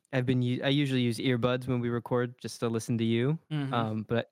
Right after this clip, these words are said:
Speaker 1: but I said I wanna hear you perfectly.
Speaker 2: Isn't
Speaker 1: Uh,
Speaker 2: it nice?
Speaker 1: without, I don't know.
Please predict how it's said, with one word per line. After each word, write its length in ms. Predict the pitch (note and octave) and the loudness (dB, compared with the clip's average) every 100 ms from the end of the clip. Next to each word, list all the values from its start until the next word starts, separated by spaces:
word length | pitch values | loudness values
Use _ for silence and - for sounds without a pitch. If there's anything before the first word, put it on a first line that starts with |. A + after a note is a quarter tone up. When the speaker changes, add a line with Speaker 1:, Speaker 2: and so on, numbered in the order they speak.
| - | -14
Speaker 1:
but 260 | C3+ B2 A#2 | -12 -2 -2
I 20 | |
said 160 | A2+ | 0
I 20 | A#2 | 0
wanna 200 | A2+ A2+ | 0 -2
hear 260 | - B2 | -2 -2
you 380 | A#2+ A2+ G#2+ G#2+ _ _ _ _ _ _ _ _ - - _ _ _ _ _ _ _ - | 0 0 -2 -6 _ _ _ _ _ _ _ _ -20 -20 _ _ _ _ _ _ _ -4
perfectly. 560 | C3 B2 G#2+ - A#2 - _ _ _ _ _ - | -2 0 -2 -4 -6 -8 _ _ _ _ _ -6
Speaker 2:
Isn't 180 | E3+ A2 | 0 0
Speaker 1:
Uh, 40 | |
Speaker 2:
it 80 | C3 | 2
nice? 120 | B2 | 0
Speaker 1:
without, 600 | A2+ - A#2+ B2 B2+ - _ _ _ _ _ _ | 0 0 0 2 0 -4 _ _ _ _ _ _
I 140 | - E3 | -2 0
don't 160 | D#3+ | 2
know. 280 | A#2+ A2 A2+ | 2 0 -2